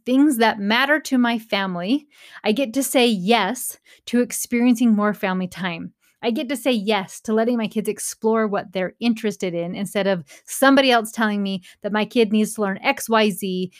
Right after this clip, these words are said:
even though my kid doesn't even care about it. By saying no to, uh, public school education and putting my kids through this with teachers,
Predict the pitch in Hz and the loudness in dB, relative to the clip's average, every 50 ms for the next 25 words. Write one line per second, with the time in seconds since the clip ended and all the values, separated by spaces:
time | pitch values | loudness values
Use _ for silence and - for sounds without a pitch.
0 | - - 247 269 269 269 254 247 233 233 220 214 208 - - 208 190 180 214 208 | -10 -4 -2 0 2 4 4 4 4 4 2 2 0 0 -2 -4 -2 0 -2 -2
1 | 202 214 214 - - 202 185 185 190 185 180 - - 185 180 170 165 170 175 175 | 0 -2 -6 -6 -6 -6 -4 -4 -4 -4 -6 -8 -10 -8 -6 -6 -6 -8 -8 -10
2 | - - - - - - _ _ _ _ _ _ _ _ _ _ _ _ - - | -10 -14 -18 -20 -20 -20 _ _ _ _ _ _ _ _ _ _ _ _ 0 2
3 | 226 226 220 226 269 247 240 233 226 220 220 220 233 262 294 277 233 240 269 285 | 2 4 4 4 4 4 6 8 8 10 10 10 10 8 8 6 6 4 2 0
4 | 254 - - 233 233 226 220 220 220 190 147 _ _ - 214 208 196 180 - 202 | -2 -4 -4 -2 0 2 2 0 -2 -4 -10 _ _ -6 -6 -4 -6 -6 -4 -4
5 | 220 190 208 196 - - - 214 208 202 196 196 - - 208 180 185 196 - 196 | -4 -4 -4 -6 -8 -10 -6 -4 -4 -2 -2 -4 -6 -6 -8 -6 -6 -6 -4 -4
6 | 185 180 - - 185 190 220 254 - - 202 196 180 190 - 220 202 208 196 196 | -6 -4 -4 -6 -4 0 0 0 0 0 -4 -4 -6 -6 -4 -4 -2 -2 -2 -4
7 | 190 185 180 - 190 185 180 - - 190 180 180 180 175 - - 175 - - 185 | -6 -6 -4 -4 -4 -4 -4 -4 -4 -6 -4 -4 -6 -8 -6 -10 -10 -10 -8 -10
8 | 175 - - 196 226 285 285 - - | -8 -6 -4 -4 -4 -4 -4 -8 -14